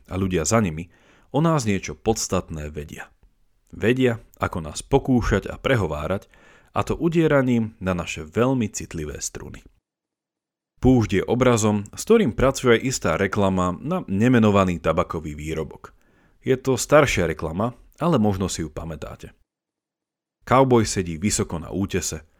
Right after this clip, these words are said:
pod ním sa rozprestiera dlhočízna púšť a otvorený kaňon a ako tak sedí užívajúci túto neobmedzenosť, z vrecka mu vytrča balíček cigariet. Reklama vám chce vsugerovať kauzálne spojenie,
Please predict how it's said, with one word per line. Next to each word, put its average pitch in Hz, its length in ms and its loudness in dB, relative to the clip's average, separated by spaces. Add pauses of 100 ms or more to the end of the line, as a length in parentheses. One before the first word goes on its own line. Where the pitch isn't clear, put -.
(360)
pod 92 160 0
ním 92 160 0
sa - 160 -8
rozprestiera 87 800 -4
dlhočízna 101 640 -2
púšť - 480 -6
a - 80 -16
otvorený 85 640 -4
kaňon 92 320 -2 (560)
a 143 160 2
ako 156 160 0
tak 135 160 0
sedí 156 320 0
užívajúci 107 720 0
túto 82 240 -8
neobmedzenosť, 90 800 -2 (480)
z 82 80 -18
vrecka 117 560 -2 (160)
mu 147 160 -2
vytrča 85 400 -4
balíček 80 480 -6
cigariet. - 560 -14 (640)
Reklama 131 720 2
vám 175 240 0
chce - 160 -4
vsugerovať 135 560 2
kauzálne 123 560 2
spojenie, 92 640 0